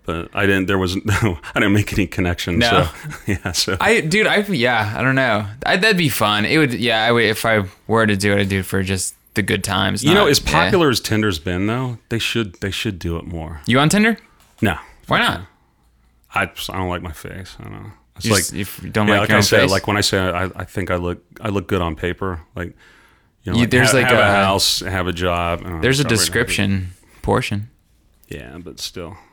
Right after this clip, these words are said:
Speaker 2: Yeah.
Speaker 1: I don't know.
Speaker 2: Yeah, the face
Speaker 1: Not
Speaker 2: isn't,
Speaker 1: really.
Speaker 2: your
Speaker 1: I just
Speaker 2: face isn't your selling point?
Speaker 1: No.
Speaker 2: Dude, you should try it out.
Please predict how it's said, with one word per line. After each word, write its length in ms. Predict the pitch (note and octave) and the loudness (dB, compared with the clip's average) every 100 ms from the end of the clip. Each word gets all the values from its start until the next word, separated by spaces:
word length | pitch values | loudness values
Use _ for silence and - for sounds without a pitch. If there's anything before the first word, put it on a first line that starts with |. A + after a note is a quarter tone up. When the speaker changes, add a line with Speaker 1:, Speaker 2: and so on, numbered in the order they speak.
| _ _ - | _ _ -4
Speaker 2:
Yeah. 160 | G#2+ G2+ | 0 0
Speaker 1:
I 20 | |
don't 120 | E2 | -2
know. 100 | D#2+ - _ _ _ _ _ _ - | -8 -12 _ _ _ _ _ _ -2
Speaker 2:
Yeah, 160 | A#2+ | 0
the 140 | G#2 G#2+ | 2 0
face 240 | A2 G#2 | 0 2
Speaker 1:
Not 60 | A2 | 2
Speaker 2:
isn't, 100 | G2 | 2
Speaker 1:
really. 200 | F#2 F2 | 2 0
Speaker 2:
your 80 | G2+ | 0
Speaker 1:
I 20 | A#2 | 2
just 80 | G#2 | 2
Speaker 2:
face 160 | F#2+ | 0
isn't 220 | G2+ G2 | -2 -2
your 100 | F2+ | -2
selling 300 | F#2 G2+ G2 G2+ | -2 0 0 0
point? 260 | G#2+ G#2+ - _ | -2 -4 -8 _
Speaker 1:
No. 240 | - F2 D#2+ - _ _ _ _ _ | -4 -2 -2 -8 _ _ _ _ _
Speaker 2:
Dude, 160 | B2+ B2 | 0 0
you 60 | |
should 180 | E3 A3+ | 0 0
try 220 | C#3 A#2+ | 2 4
it 80 | F#2+ | 4
out. 300 | F#2+ D2 C2+ | 2 0 -2